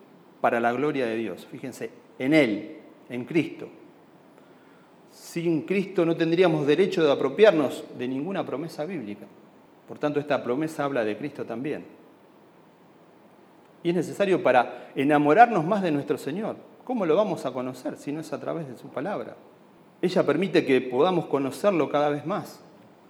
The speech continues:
Conocer cómo actúa, como una persona, ¿no? Y uno empieza a leer el Antiguo Testamento y uno dirá, "Bueno, son historias de Israel que tienen que ver conmigo", ¿no? Y uno puede a través, a través de la, de todas estas historias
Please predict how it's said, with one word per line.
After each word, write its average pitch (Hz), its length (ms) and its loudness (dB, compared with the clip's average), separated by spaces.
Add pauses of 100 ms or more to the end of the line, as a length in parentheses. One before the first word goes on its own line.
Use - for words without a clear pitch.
(400)
Conocer 143 400 -6
cómo 165 200 -4
actúa, 131 360 -8 (400)
como 226 140 -8
una 262 140 -6
persona, 147 400 -10
¿no? 185 120 -12 (600)
Y 170 60 -8
uno 165 300 -2 (540)
empieza 147 500 2
a 143 40 6
leer 180 260 4
el 165 100 4
Antiguo 160 340 4
Testamento 170 400 0
y - 20 2
uno 160 180 2
dirá, 147 200 2
"Bueno, 160 360 -2
son 175 180 -8
historias 143 500 -8 (800)
de 123 80 -12
Israel 127 460 -4
que 131 120 -6
tienen 135 300 -6
que 117 80 -6
ver 131 160 -6
conmigo", 131 400 -8
¿no? 151 120 -12 (460)
Y 165 120 -8
uno 196 180 0
puede 185 180 4
a 165 60 4
través, 160 480 0
a 120 120 -6
través 160 280 2
de 165 80 2
la, 139 100 0
de 135 240 0
todas 190 360 2
estas 170 260 -4
historias 156 540 -2